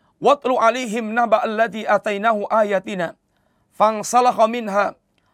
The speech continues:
fa'atba'ahu syaitanu fakana minal ghawin." Bacakan, ya Rasulullah sallallahu alaihi wasallam, kepada mereka tentang orang, berita tentang orang yang telah Allah berikan kepadanya ayat.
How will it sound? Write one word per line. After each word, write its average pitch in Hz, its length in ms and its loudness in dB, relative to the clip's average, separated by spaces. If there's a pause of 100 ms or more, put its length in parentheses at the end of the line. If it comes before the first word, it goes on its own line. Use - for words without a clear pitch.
(100)
fa'atba'ahu 220 960 2
syaitanu 220 720 0
fakana 226 480 2
minal 214 320 2
ghawin." 220 400 4 (720)
Bacakan, 220 640 0
ya 226 160 4
Rasulullah 208 560 4
sallallahu 202 560 2
alaihi 185 80 -8
wasallam, 196 340 2 (760)
kepada 240 400 2
mereka 220 560 0 (1600)
tentang 247 400 0
orang, 262 320 2
berita 254 400 0
tentang 240 400 -2
orang 254 320 2
yang 233 80 -6
telah 247 240 0
Allah 233 240 2
berikan 240 320 -2
kepadanya 226 400 0
ayat. 233 400 0